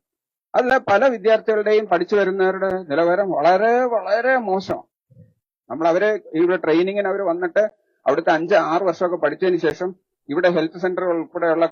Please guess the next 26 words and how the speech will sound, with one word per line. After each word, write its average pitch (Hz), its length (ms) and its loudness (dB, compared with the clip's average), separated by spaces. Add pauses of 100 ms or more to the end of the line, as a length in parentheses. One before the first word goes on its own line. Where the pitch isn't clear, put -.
(260)
സ്ഥാപനങ്ങളിൽ, 156 680 0 (480)
ഏഹ്, - 160 -2
അവർ 156 140 2
ചെറിയ 165 280 2
ഫീസൊക്കെ 156 400 -2
കൊടുത്തിട്ട് 147 460 -2 (440)
അവർ 160 160 2
വന്ന് 175 340 0
ട്രെയിനിങ് 185 320 0
എടുക്കുകയാണ്. 143 360 -2 (500)
അവിടെ 220 180 2
ഇരിക്കുന്ന 214 360 0
നമ്മുടെ 196 260 -2
പ്രധാന 180 380 -2
ഡോക്ടർമാരോട് 180 560 -4
ചോദിച്ചാൽ 160 340 -4
മനസ്സിലാവും, 151 540 -4 (440)
ഇവരുടെ 175 300 0
സ്റ്റാൻഡേർഡ് 156 460 -2
എത്രയോ 170 380 0 (260)
മോശമാണ്. 160 520 -2
അവർക്ക് 147 220 -6
ഒരു 165 180 -2
സ്റ്റിച്ച് - 300 -4
ഇടാൻ 160 220 2
അറിയില്ല, 156 400 0